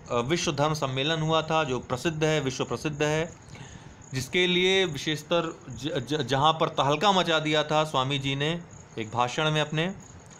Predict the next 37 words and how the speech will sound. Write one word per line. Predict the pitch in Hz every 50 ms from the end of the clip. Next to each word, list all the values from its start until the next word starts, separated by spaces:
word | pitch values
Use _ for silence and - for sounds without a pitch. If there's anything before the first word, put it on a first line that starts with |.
| - - - - - - - -
तो | 202 214 208
प्रथम | 208 - 190 175 175 - 214 240 240 220
विश्व | 202 208 202 -
धर्म | 202 170 170 185 190
सम्मेलन | 180 185 170 165 165 165 175 175 170
हुआ | 170 175 175 170
था। | 170 185 180 180
उसमें | 180 160 - - 175 190 180
स्वामी | 180 - 156 147 147 156 170 170
जी | 156 165 165
ने | 165 180 185
हिंदू | 160 139 139 147 151 160 170 240 240
धर्म | 180 160 147 139 139 156 175 - 175 - - - - - - -
अर्थात | 139 127 - - 160 196 208
सनातन | 208 - - 185 185 196 202 214 208 262 247 220
धर्म | 196 180 180 170
का | - 185 180
प्रतिनिधित्व | 175 - 156 151 - 156 160 165 180 180
किया | 170 180 180 175 170
था। | 170 175 175 180 202 190 - - - - - - - - - - - - - - - -
शिकागो | - - 175 160 175 170 170 180 185 214 214
सम्मेलन | 202 - 185 170 165 170 175 180 202 202
में | 190 190 190
ही | 196 208
स्वामी | 202 - - 156 151 160 175
विवेकानंद | 175 165 160 160 160 160 160 160
ने | 156 156 160
कहा | 156 143 143 147 147
था | 147 160 160
कि | 156 170 151
मेरा | 135 131 135 143 151 170 175 175 175 - - 147
ईश्वर | 139 139 143 - - 170 180 185 190 185
घर | 165 131 123 139 143 156
में | 156 156 160 165 165
खाना | 165 - 127 120 131 147 156
पकाने | 151 147 135 143 139 139 139 143 143
वाली | 135 135 131 135 151 175 190